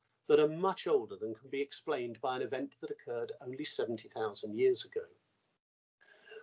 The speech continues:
What is needed is real temporogeographic data to test this hypothesis. Constantina is addressing this problem by looking into the haplogroups of communities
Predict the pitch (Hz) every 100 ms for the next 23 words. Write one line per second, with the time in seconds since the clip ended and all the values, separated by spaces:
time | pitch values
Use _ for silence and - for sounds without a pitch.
0 | - - 226 277 - 190 147 110 101 -
1 | 139 113 123 143 196 160 143 143 - -
2 | 165 - 160 156 - 139 127 143 - 123
3 | - 120 107 - - _ _ - - 147
4 | 123 - 110 113 107 - 113 - - -
5 | - - _ _ _ _ _ _ _ _
6 | _ _ - - 220 220 196 - 240 254
7 | 151 - - 113 - 117 110 - 110 104
8 | 127 139 _ - 139 143 190 170 165 165
9 | - 147 - 160 147 135 143 _ - 123
10 | 139 - 143 - 147 143 165 160 - 117
11 | 113